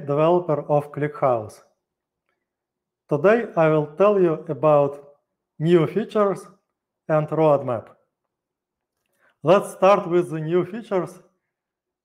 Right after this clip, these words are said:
for year twenty twenty-one. So,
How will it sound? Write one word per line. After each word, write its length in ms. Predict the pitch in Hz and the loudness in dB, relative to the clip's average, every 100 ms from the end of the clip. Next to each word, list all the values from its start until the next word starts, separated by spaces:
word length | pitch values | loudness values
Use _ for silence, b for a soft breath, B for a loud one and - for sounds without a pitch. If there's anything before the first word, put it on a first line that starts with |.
| _ | _
for 180 | 156 147 | -4 2
year 240 | 175 180 | 4 4
twenty 500 | 165 156 160 160 160 | 2 -4 -6 -6 -12
twenty-one. 760 | - 151 147 147 143 123 104 92 _ _ _ _ _ _ _ _ _ - _ _ _ _ _ _ _ _ _ _ _ _ _ _ _ | -10 -8 -8 -10 -10 -10 -10 -20 _ _ _ _ _ _ _ _ _ -20 _ _ _ _ _ _ _ _ _ _ _ _ _ _ _
So, 540 | - 196 135 - - | -2 0 0 -4 -16